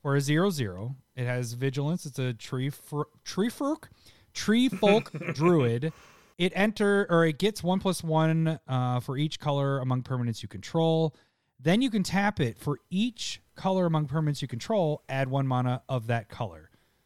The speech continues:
Speaker 1: So let's just say it's at least two because it's green and white. You go in any other color decks, you go into five color, four color, it gets that much bigger, has
Speaker 2: Yeah.
Speaker 1: vigilance,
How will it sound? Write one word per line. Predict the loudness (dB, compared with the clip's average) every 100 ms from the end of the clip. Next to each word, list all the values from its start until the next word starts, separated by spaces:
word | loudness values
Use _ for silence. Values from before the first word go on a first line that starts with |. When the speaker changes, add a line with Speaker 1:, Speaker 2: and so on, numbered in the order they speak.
| _
Speaker 1:
So | 0 2 4 4 2 -2 _ _ _ -12
let's | -2 -2 -2
just | -4 -6 -2
say | 0 2 2 0 -2 _ -6
it's | -2 -2
at | 0
least | 0 0 0
two | 0 0 -2 -8
because | -8 -4 -4 -4 -6 -10
it's | -10 -10
green | -8 -6 -4
and | -2
white. | -2 -4 -6 _ _ _ _ -6
You | 0
go | 2 2
in | 2
any | 0 0
other | 0 0 -4
color | -4 -4 -2
decks, | -2 -2 -4 -6
you |
go | -4 -2
into | -2 -2
five | -2 -2 -4
color, | -8 -6
four | -6 -4
color, | -4 -6
it | -8 -10 _ _ _
gets | -4 -2
that | 0
much | 0 -2 0
bigger, | 0 2 0 0 -4 _ _ -2
has | 0 0 0
Speaker 2:
Yeah. |
Speaker 1:
vigilance, | 0 0 0 0 2 0 -2 -8 -14